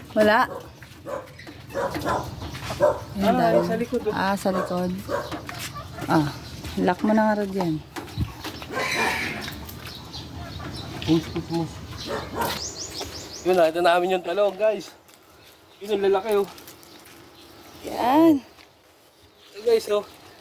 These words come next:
Speaker 2: Apply na yan,
Speaker 1: Grabe,
Speaker 2: boy.
Speaker 1: hitik ang bunga. Teka lang, ayan, oh. Ang lalaki, boy.
Speaker 2: Sabi nga ni Ninong, malalaki to.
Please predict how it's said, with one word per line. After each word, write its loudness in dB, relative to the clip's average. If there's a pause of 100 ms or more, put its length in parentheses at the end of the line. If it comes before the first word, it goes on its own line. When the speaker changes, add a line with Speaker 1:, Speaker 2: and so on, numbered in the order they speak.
(180)
Speaker 2:
Apply 0
na 6
yan, 6
Speaker 1:
Grabe, -2
Speaker 2:
boy. 6 (220)
Speaker 1:
hitik -4 (160)
ang -6
bunga. -4
Teka 0
lang, 8 (100)
ayan, 4
oh. 2 (1400)
Ang 4
lalaki, 6
boy. 6 (480)
Speaker 2:
Sabi -16
nga -12
ni -10
Ninong, -8
malalaki -2
to. -2